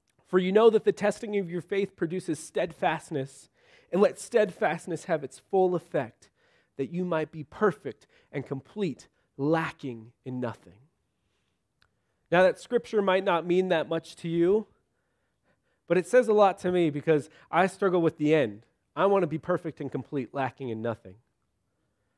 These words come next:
Do you know what James writes about how God uses it? He says, if you want to be perfect, lacking in nothing, you're gonna have to practice patience, specifically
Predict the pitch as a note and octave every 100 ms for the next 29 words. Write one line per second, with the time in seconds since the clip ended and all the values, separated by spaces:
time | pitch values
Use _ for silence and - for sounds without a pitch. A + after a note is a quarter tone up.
0 | _ F3 G3+ F3+ C3+ E3 E3+ F#3+ E3+ F3+
1 | F3+ F#3 G3 - F3 D#3 C#3+ C#3+ C#3 C#3+
2 | C#3 E3 D3+ D#3+ D#3 F3 F#3+ G3 _ _
3 | _ _ _ _ E3+ F#3+ F3+ F3 E3 F3+
4 | G3+ A3 G#3 F#3 - _ _ - A#3 -
5 | A#3+ A3 - - _ _ D#3+ G3 F#3+ F#3+
6 | F#3 F3 F3 D#3+ - B2 B2 _ _ _
7 | D3+ D3+ F3+ F3 C3+ D#3 - - - F3+
8 | C3+ - A#2+ - _ _ _ _ F3+ C#3+
9 | - F#2+ _ _ _ _ _ _ _ _
10 | _ _ _ - - G3+ A3+ F3+ G3+ F3+
11 | D3+ C3+